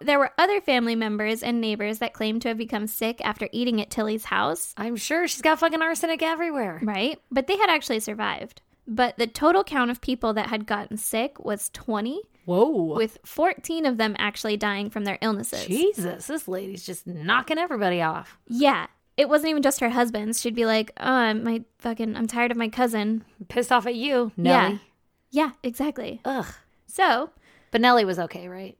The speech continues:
Speaker 1: Yeah, Nellie was
Speaker 2: Yeah,
Speaker 1: fine.
Speaker 2: yeah.
Speaker 1: But now people no longer believe that Tilly was psychic.
Speaker 2: Yeah, obviously. <laughs>
Speaker 1: But obviously that she had been poisoning her husbands, her neighbors, and her family members,
Speaker 2: Yes.
Speaker 1: <laughs> in case you hadn't caught on. <laughs>
Speaker 2: She be poisoning them.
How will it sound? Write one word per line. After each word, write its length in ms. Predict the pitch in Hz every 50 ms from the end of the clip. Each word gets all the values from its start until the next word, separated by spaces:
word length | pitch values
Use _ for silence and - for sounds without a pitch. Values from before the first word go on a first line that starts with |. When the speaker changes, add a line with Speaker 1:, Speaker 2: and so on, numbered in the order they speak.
| _ _ -
Speaker 1:
Yeah, 200 | 254 254 214 202
Nellie 260 | 202 214 214 208 190
was 140 | 170 196 190
Speaker 2:
Yeah, 220 | 185 - - -
Speaker 1:
fine. 20 | - -
Speaker 2:
yeah. 240 | - 190 - - - - _ -
Speaker 1:
But 140 | - 269 -
now 380 | 277 320 403 480 440 349 330 311
people 420 | - 320 302 - 285 277 269 254
no 180 | - 254 262 254
longer 280 | 254 247 247 247 254
believe 280 | 233 233 233 233 233 247
that 160 | 247 220 -
Tilly 180 | 285 240 226 220
was 140 | 214 220 -
psychic. 580 | 269 262 269 - 202 190 220 - - - -
Speaker 2:
Yeah, 220 | 262 277 262 208 - -
obviously. 760 | - 233 285 302 - 330 302 226 - 208 202 185 196 214 240 - - - - - -
<laughs> 80 | - 269 - - - - - _ _ - - - - - - - - - - - _ _ _ _ _ -
Speaker 1:
But 120 | 277 - -
obviously 580 | 262 277 285 277 311 - - 262 254 262 285 415 392
that 180 | 277 262 - -
she 180 | - - 262
had 100 | 277 233
been 160 | 254 277 311
poisoning 380 | 302 285 214 233 254 262 277 330
her 120 | 370 370
husbands, 540 | 339 320 262 254 262 247 254 277 294 349 - - 285
her 80 | 320
neighbors, 440 | 285 262 233 220 220 226 233 277 285
and 140 | - - 311
her 80 | 359 381
family 320 | - 302 220 208 208 202
members, 320 | 196 185 196 202 240 311
Speaker 2:
Yes. 720 | 311 - - 226 214 202 208 240 285 330 - - - - - -
Speaker 1:
<laughs> 40 | -
in 60 | 262
case 400 | 240 - 262 233 247 - - 202
you 140 | 285 294 339
hadn't 320 | 302 277 240 247 269 - -
caught 220 | - 349 320 339
on. 240 | 254 233 381 302 - 403 311 330 320 392 392 349 -
<laughs> 240 | 453 - - - -
Speaker 2:
She 220 | - - - 277
be 120 | 208 196 180
poisoning 640 | 175 175 220 269 320 320 269 196 214 196 185 175 175
them. 260 | 170 170 165 180 180